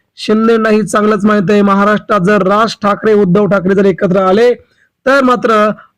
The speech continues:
आपली डाळ कुठेही शिजणार नाही, त्यामुळे ही युती होऊ नये यासाठी देवेंद्र फडणवीस आणि भाजपाचे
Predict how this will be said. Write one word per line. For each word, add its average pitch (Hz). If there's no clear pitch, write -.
आपली 214
डाळ 208
कुठेही 233
शिजणार 226
नाही, 214
त्यामुळे 226
ही 226
युती 233
होऊ 247
नये 233
यासाठी 233
देवेंद्र 247
फडणवीस 247
आणि 233
भाजपाचे 226